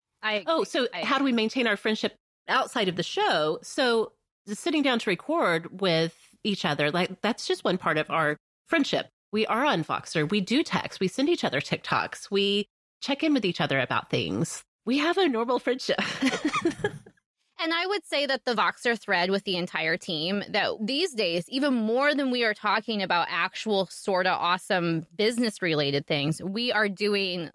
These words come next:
Speaker 1: relationship check-ins with each other. Like, how is everybody
Speaker 2: Yes.
Speaker 1: doing? What's going on in your life? And it's more
Speaker 2: Yeah.
Speaker 1: of a social than even a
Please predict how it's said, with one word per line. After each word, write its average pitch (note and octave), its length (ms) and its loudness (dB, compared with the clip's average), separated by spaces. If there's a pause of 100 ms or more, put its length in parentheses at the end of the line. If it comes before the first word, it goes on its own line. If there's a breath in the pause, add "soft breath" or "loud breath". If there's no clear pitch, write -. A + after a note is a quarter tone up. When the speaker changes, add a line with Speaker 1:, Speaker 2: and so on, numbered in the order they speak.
(240)
Speaker 1:
relationship A3+ 800 0
check-ins F3+ 440 -2
with D3 120 -2
each D3+ 200 -4
other. C3 220 -2
Like, E3+ 200 0 (300)
how A#3 260 -2
is A#3 140 0
everybody G3+ 400 -2
Speaker 2:
Yes. F#3 100 -6
Speaker 1:
doing? E3+ 360 0
What's G3 180 0
going G#3 260 0
on F3+ 160 2
in F#3+ 100 0
your F#3 140 2
life? E3 480 0 (340)
And G3 160 0
it's G3 180 -2
more G#3+ 320 2
Speaker 2:
Yeah. G#3+ 100 2
Speaker 1:
of F#3+ 80 -2
a F#3 100 2
social E3+ 960 2
than F#3 160 0
even F#3+ 320 0
a E3 80 2